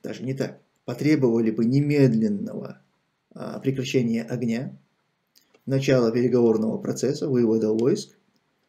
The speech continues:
и для себя коридора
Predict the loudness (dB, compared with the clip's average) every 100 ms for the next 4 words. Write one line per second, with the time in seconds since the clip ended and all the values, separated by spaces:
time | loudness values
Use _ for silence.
0 | _ _ _ _ _ -2 -2 -2 -4 -4
1 | -4 -4 -4 -8 -4 0 0 2 0 0
2 | -2 -8